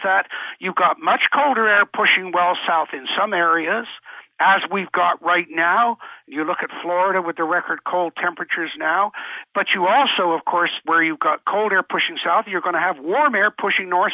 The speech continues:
somewhere else. We're in a world in which only the warm air gets reported, and if they mention the cold air,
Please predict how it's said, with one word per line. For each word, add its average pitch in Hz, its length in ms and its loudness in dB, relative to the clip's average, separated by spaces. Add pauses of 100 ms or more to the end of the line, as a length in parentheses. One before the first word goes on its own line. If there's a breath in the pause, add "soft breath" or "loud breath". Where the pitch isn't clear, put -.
somewhere 180 300 2
else. - 200 2 (680 loud breath)
We're 170 160 0
in 214 100 -2
a 226 80 0
world 180 340 0
in 175 180 -2
which 185 200 -2 (120)
only 254 320 2
the 175 120 -2
warm 175 380 -2
air 175 200 0
gets 165 260 -4 (100)
reported, 202 640 -2 (440 loud breath)
and 175 400 0
if 190 180 -2
they 202 120 -2
mention 226 400 0
the 196 100 -4
cold 226 340 0
air, 196 280 2